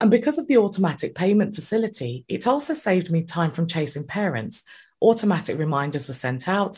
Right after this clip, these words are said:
and it took me seconds to see who had or hadn't paid.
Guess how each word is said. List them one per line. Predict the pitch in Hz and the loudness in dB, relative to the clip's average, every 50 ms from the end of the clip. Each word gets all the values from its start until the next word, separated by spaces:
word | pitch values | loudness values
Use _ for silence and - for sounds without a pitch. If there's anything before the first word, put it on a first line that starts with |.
| - | -4
and | - 180 | -2 -2
it | - - - | -2 -2 -4
took | - - 226 226 - | -4 -6 -6 -2 -2
me | 190 | -2
seconds | 180 - - - 214 202 202 - - 143 131 127 127 - - | -2 -2 -2 -2 -2 -4 -4 -4 -6 -6 -6 -6 -8 -10 -12
to | - - | -10 -10
see | 160 - - 147 143 127 | -8 -6 -6 -6 -6 -6
who | 117 151 143 131 | -6 -6 -6 -6
had | 123 165 185 202 214 208 - - - - _ _ _ _ | -4 -2 -2 -2 -4 -6 -12 -18 -20 -20 _ _ _ _
or | - 202 214 202 | 2 2 2 2
hadn't | 180 170 165 151 131 - - | 0 -2 -4 -4 -6 -8 -8
paid. | - - 147 131 120 120 120 123 - | -8 -6 -4 -4 -4 -4 -6 -8 -10